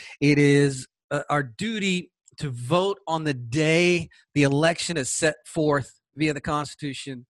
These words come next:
of the United States. Period. End of story. And it's set forth for the presidential election every four years, the, uh, what is the second Tuesday of the month. But, uh, and, but, but we've allowed this early voting, and what happens in early voting,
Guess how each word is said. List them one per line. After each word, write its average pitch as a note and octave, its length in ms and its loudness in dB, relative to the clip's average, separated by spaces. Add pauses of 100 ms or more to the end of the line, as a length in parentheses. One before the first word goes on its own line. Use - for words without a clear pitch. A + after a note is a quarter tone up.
of C3 80 -4
the C#3 60 -2
United B2 320 -2
States. - 400 -12 (120)
Period. G#3+ 420 0 (120)
End F3 240 -4
of D#3 120 -4
story. C3+ 480 0 (300)
And D3 300 2
it's D3+ 260 4
set F#3+ 280 2 (120)
forth F3 340 4
for D#3 120 -2
the C#3+ 80 -2
presidential F#3 540 2
election C#3 420 0
every F#3+ 400 0
four G3 180 2
years, C3+ 640 4 (320)
the, C3+ 540 4
uh, B2+ 360 2
what C3 140 0
is C3 80 0
the C3 60 -4
second D#3+ 440 0
Tuesday C#3 500 0
of B2 160 -8
the B2+ 100 -8
month. F#2 200 -12 (420)
But, - 120 -16 (200)
uh, G3+ 120 2
and, F3+ 220 -6
but, - 140 0 (200)
but F3 240 -8
we've F#3+ 160 -4
allowed G3 380 4
this G#3+ 220 -2
early F#3+ 260 -2
voting, C#3+ 420 2 (300)
and D#3+ 140 4
what E3+ 120 4
happens A#3 520 0
in F#3 160 -4
early F3+ 260 4
voting, B2 420 0